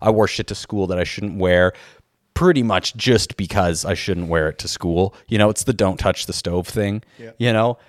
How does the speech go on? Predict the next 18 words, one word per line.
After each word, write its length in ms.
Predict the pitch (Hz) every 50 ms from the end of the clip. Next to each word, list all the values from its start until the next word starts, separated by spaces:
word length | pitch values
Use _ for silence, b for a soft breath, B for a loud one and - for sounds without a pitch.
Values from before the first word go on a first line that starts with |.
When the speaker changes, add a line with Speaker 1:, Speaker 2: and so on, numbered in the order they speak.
| b b b b
Speaker 1:
And 180 | - 139 139 127
I'm 80 | 131 131
like, 360 | 123 107 104 - - _ -
"Fuck, 320 | - - 160 143 - -
man." 300 | 135 127 127 135 139 139 -
I, 80 | 110 117
like, 220 | 107 95 95 - _ _ _ _
try 200 | - - 131 123
to 80 | 127
look 260 | 110 101 104 113 -
ahead 240 | - 101 - 104 107
at 60 | 113
my 120 | 104 104 92
future 320 | - - 104 104 - -
and 60 | 104
I'm 60 | 92 90
like, 220 | 85 - - -
"What 400 | 156 165 185 202 202 196 196 -